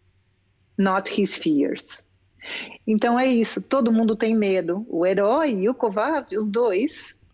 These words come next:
têm medo. A diferença é que o herói toma a decisão dele, ele tem o medo,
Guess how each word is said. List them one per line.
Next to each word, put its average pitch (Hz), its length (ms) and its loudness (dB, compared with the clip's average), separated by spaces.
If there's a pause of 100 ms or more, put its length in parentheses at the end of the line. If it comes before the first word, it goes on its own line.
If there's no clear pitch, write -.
(220)
têm 233 160 2
medo. 185 440 2 (640)
A 196 100 0
diferença 285 880 0
é 202 120 0
que 208 320 0
o 196 160 4
herói 214 600 2 (380)
toma 226 720 -2
a 180 80 -4
decisão 185 460 -4
dele, 180 340 4
ele 170 220 4
tem 175 300 -2
o 370 80 4
medo, 196 400 2